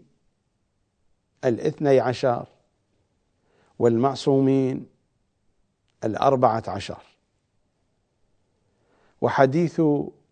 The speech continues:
القائم من آل محمد وهو الثاني عشر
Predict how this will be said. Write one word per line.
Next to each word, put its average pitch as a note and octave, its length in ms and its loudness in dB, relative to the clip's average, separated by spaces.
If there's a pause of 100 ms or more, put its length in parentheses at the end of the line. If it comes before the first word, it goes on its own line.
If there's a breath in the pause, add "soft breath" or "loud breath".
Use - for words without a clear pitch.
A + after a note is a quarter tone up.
(160)
القائم B2+ 1000 4
من B2+ 220 0
آل D3 340 4
محمد A#2+ 720 -2 (1600)
وهو B2+ 260 4
الثاني D3+ 480 2
عشر A2+ 440 -2